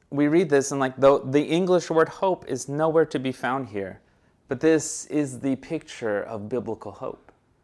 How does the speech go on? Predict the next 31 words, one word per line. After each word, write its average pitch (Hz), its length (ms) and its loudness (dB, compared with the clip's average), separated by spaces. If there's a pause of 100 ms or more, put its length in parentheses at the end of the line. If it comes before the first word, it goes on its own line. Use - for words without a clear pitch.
(680)
is, 113 200 -8
"Those 139 640 2 (260)
who - 180 -2
wait 123 520 2
for 123 340 -2
the 117 100 -4
Lord 104 420 -4 (840)
shall 107 240 -4
inherit 98 380 -8
the 95 60 -14
land." 92 340 -12 (1080)
That's 107 240 -2
what 120 100 -2
the 117 100 2
Old 107 160 2
Testament 101 360 -4
sets - 320 -4
up 92 260 -6
over 104 520 -8
and 95 120 -12
over 92 280 -10
again. 92 340 -20
Hope. - 460 -10 (520)
You 117 260 -2
only 143 340 -2
hope, - 580 -8
you 98 160 -10
only 127 220 -8
hold 123 480 -6
on 104 340 -8
to - 340 -14